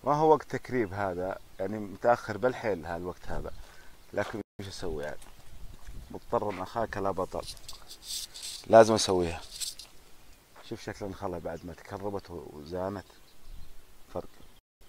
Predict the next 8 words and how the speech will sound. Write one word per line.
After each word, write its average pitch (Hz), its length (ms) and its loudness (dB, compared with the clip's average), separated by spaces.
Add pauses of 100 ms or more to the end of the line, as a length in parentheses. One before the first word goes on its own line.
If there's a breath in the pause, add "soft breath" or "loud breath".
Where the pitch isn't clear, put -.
(400)
باقي، 95 400 0
آه، 67 760 -2 (220)
تسمت 98 360 -6
سماد 101 340 -4
بلدي، 107 460 0 (220)
نظف 90 280 -6
اللي 92 140 -4
تحته، 110 400 -6